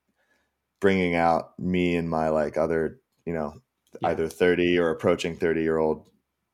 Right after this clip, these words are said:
Speaker 1: friends to pay them absolutely no money and sleep on floors
Speaker 2: Totally.
Speaker 1: to, you know, get on the road when there's not,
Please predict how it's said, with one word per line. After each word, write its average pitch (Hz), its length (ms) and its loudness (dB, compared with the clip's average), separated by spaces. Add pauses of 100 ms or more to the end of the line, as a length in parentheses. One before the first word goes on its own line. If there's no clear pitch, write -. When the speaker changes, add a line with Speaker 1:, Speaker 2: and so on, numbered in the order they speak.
(160)
Speaker 1:
friends 82 800 -2 (220)
to 95 100 -4
pay 87 200 2
them 80 420 -4 (420)
absolutely 90 460 2
no 82 160 -2
money 82 280 -4
and 78 120 -6
sleep 82 220 -6
on 76 140 -4
floors 76 640 -2 (360)
Speaker 2:
Totally. 95 400 -12
Speaker 1:
to, 78 320 0 (360)
you - 140 0
know, 73 220 -6 (320)
get 98 160 4
on 82 120 0
the 80 80 0
road 80 360 2
when 85 140 -2
there's 80 200 -4
not, 80 380 -2